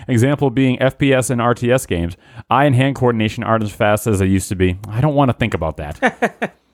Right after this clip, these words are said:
Speaker 1: Uh, number two, getting up more at night to use the restroom. Nothing like having a good night's sleep ruined by having to piss at two or three A M.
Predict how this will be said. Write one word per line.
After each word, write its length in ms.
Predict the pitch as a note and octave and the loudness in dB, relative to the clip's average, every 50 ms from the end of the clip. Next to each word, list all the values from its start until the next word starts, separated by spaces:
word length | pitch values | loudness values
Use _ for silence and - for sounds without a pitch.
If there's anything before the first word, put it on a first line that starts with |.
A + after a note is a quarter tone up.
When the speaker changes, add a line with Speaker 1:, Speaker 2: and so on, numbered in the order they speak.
| _ _ - | _ _ -2
Speaker 1:
Uh, 200 | G#2+ G#2 G#2 G#2+ | 2 2 4 4
number 180 | A2+ C3 C#3 | 4 2 2
two, 300 | C#3 - - F#3 F3+ E3+ | 0 0 2 2 2 2
getting 280 | D3 B2+ E3 F3 F#3 F#3 | 2 4 2 2 2 2
up 240 | F3 E3 - - - | 0 0 -2 -4 -4
more 280 | C#3+ C3 C#3+ D3+ D3+ | 0 2 4 4 4
at 100 | C#3+ B2+ | 2 2
night 300 | C#3 C#3 C#3 C#3+ C3+ - | 2 2 2 0 0 -2
to 100 | - C3 | -2 -2
use 220 | C3 C3+ C#3 B2 A2+ | 0 2 2 2 2
the 60 | B2 | 2
restroom. 480 | A#2 C3 C#3 - - A2 F2+ F2 F2 F#2+ | 2 2 0 0 0 -2 -2 -2 -2 -2
Nothing 240 | G2+ A#2 A#2+ C#3+ C#3+ | -2 -2 0 0 0
like 160 | C#3+ C#3 - | 0 -2 -2
having 320 | A#2 B2+ B2+ B2+ C3+ C3 | -2 0 0 0 0 -2
a 120 | C3 A2+ A#2 | -2 -2 -2
good 200 | G2+ - C3 C3 | 0 0 0 0
night's 200 | C3+ B2+ A#2+ - | 0 0 -2 -2
sleep 220 | - C#3 C3+ A2 G#2+ | -2 -4 -2 -2 0
ruined 280 | G#2 A2 A#2+ B2 A#2+ | 0 2 2 2 2
by 100 | A2+ A2 | 2 2
having 260 | G#2 A2+ A#2 A2+ A#2+ G#2 | 2 2 2 0 0 -2
to 60 | G#2+ | -4
piss 300 | - - - C3+ B2 - | -2 -2 -2 -2 0 0
at 160 | A#2 F#2 - | -2 -2 -2
two 140 | - B2+ B2 | 0 2 2
or 80 | A#2 G#2+ | 2 2
three 320 | - A#2 A2 G#2 G#2 A2 | 2 2 2 4 4 4
A 40 | B2+ | 4
M. 220 | C3+ B2 A#2 A2+ | 4 2 0 -4